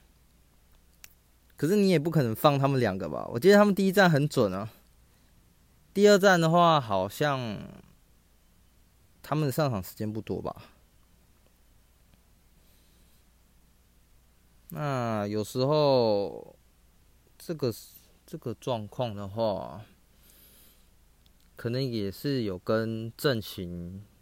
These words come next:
布置有关吧。这个的话，可能要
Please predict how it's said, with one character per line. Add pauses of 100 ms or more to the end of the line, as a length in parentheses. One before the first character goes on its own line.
(480)
布
置
有
关
吧。 (1500)
这
个
的
话，
可
能
要